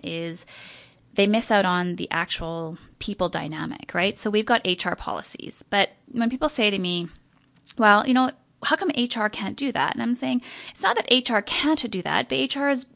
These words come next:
really busy doing lots of other things, right? <laughs> They're figuring out, you know, uh, policies and procedures and making sure that they're in line with human rights and labor relations and all the legislation around all that stuff. And they're busy, you know,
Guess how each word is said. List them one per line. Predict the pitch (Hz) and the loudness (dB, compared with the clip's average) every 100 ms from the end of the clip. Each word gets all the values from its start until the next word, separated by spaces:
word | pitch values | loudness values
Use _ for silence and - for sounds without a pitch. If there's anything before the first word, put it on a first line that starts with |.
| - | -4
really | 233 269 | 0 2
busy | 247 254 233 | 2 2 2
doing | 226 | 2
lots | 220 220 | 2 -2
of | - | -2
other | - 214 | 0 0
things, | 214 - 202 - | -4 -8 -4 6
right? | 185 254 | 8 8
<laughs> | 240 | 8
They're | 226 226 | 10 10
figuring | 220 269 247 262 262 240 | 8 6 6 8 8 8
out, | 226 233 226 - - - | 10 10 6 -4 -8 -4
you | - | 2
know, | 208 214 208 - | 6 8 8 10
uh, | 190 185 | 10 10
policies | 196 - 220 214 214 202 190 180 | 8 2 2 4 0 -2 -2 -2
and | 180 | -4
procedures | 196 - 226 196 180 170 | -4 -2 -2 2 2 2
and | 175 | 0
making | 180 185 202 | -2 -2 -2
sure | 196 190 190 190 | 0 2 4 4
that | 196 - | 2 0
they're | 190 190 | 2 2
in | 190 | 2
line | 185 185 190 | 0 0 0
with | 185 180 180 180 180 - - - | 0 2 4 2 0 -8 -14 -12
human | - - 214 202 | -6 0 2 4
rights | 214 202 175 - | 8 10 8 4
and | 175 | 0
labor | 175 208 202 | 2 4 4
relations | 202 214 214 - 147 147 151 | 4 4 4 2 0 -2 -2
and | 139 | 0
all | 185 | 2
the | 202 | 4
legislation | 202 202 208 - 196 196 208 | 4 2 0 -2 0 0 -2
around | 190 185 185 190 | 0 0 2 4
all | 185 | 4
that | 185 190 | 2 -2
stuff. | - 220 185 - | 0 4 4 2
And | 170 | -2
they're | 175 180 | -2 0
busy, | 185 185 202 | 0 0 0
you | 190 190 | 0 0
know, | 180 185 | 0 -2